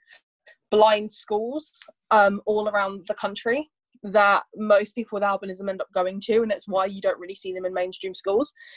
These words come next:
A lot of the time, um, people with the condition are homeschooled or do end up going to a blind school. I think Worcester School for the Blind, um, is one that quite a few of my friends go to.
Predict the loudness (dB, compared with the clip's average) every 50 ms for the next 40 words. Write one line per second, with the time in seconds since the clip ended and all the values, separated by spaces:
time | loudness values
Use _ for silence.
0 | -10 0 4 4 4 4 2 0 -12 -6 0 2 2 4 4 2 0 -4 -14 _
1 | _ 0 2 2 2 0 -2 -8 -10 -10 -12 -14 -12 -12 -8 -8 -8 -6 -6 -6
2 | -2 -2 -2 -2 -2 -6 -4 -2 0 0 0 0 -2 -6 -8 _ _ _ _ _
3 | _ _ _ _ 2 4 6 6 6 6 6 4 2 0 0 0 0 0 0 _
4 | _ _ -6 -2 0 0 0 0 -2 -2 -6 -6 -6 -4 -4 -2 -2 -2 -4 -6
5 | -4 -2 -2 0 0 -2 -6 -10 -10 -6 -2 -2 -2 -2 -2 -6 -6 -6 -10 -16
6 | -18 -18 -18 -18 _ -10 -4 0 2 2 0 0 -10 -16 -14 -16 -16 -16 -16 -18
7 | -12 -2 2 4 4 4 4 _ _ _ _ _ _ -20 -18 -8 -4 -2 -2 -2
8 | -2 -2 -2 -2 0 2 2 2 2 2 -2 -4 -8 -12 -16 -16 _ _ _ _
9 | _ _ _ -2 0 0 0 0 -2 -8 -8 -2 -2 0 2 0 0 -2 -8 -12
10 | _ _ _ _ _ _ _ _ -16 _ -4 -4 -2 0 4 4 4 4 2 -2
11 | -2 -2 0 0 0 -2 0 -2 -2 -2 -4 -6 -6 -4 -4 -4 -4 -4 -4 -2
12 | -2 -4